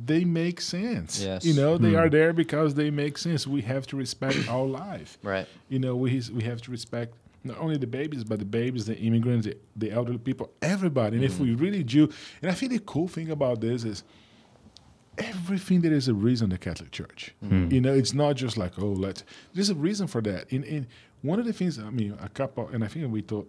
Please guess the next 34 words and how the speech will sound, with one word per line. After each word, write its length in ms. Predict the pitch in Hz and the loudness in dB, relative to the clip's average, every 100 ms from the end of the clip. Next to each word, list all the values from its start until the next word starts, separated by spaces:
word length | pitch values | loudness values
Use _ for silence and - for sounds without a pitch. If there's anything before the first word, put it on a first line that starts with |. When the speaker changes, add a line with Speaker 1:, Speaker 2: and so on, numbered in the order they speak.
| - | -4
Speaker 1:
talked 260 | 110 - | -4 -4
about 360 | 110 107 98 113 | -6 2 2 4
a 40 | 110 | 2
little 160 | 113 | 0
bit 100 | 110 | 0
about 200 | 98 92 | -4 -4
this 160 | 95 92 | -4 -4
before. 340 | 90 117 92 - - _ _ _ _ _ _ - - - - _ - | -4 -2 -2 -4 -20 _ _ _ _ _ _ -20 -20 -20 -20 _ -4
People, 460 | 165 - 196 - - | -2 4 4 4 -2
you 80 | 139 | 0
know, 100 | 131 | 2
there's 220 | 143 156 | 4 4
a 40 | 127 | 2
lie 340 | 85 87 95 | 0 -4 -6
people 280 | - 98 87 | -8 -10 -10
talk. 300 | 87 73 76 | -8 -8 -10
It's 120 | 76 | -12
like, 180 | 104 - _ - | -12 -14 _ -12
"Oh, 240 | 131 123 - | -10 -10 0
priests 360 | - 135 139 117 | 2 2 -2 -6
are 120 | 104 | -6
too 180 | - 107 | -6 -2
busy." 240 | 110 101 | -2 -2
No, 140 | 123 | -4
we're 180 | 165 170 | -4 -4
not. 380 | 151 175 - - - _ _ _ _ _ _ | -4 -6 -10 -14 -20 _ _ _ _ _ _
You 80 | 143 | 2
know, 140 | 143 | 4
because 260 | 160 156 143 | 4 2 2
sometimes 440 | 156 139 147 156 | 0 0 0 0
we 100 | 156 | 0
have 260 | 135 143 - | 0 -2 -4
questions. 440 | - 170 220 165 | -6 -4 -2 -2
Because 380 | 123 156 175 165 | -2 -2 -2 -4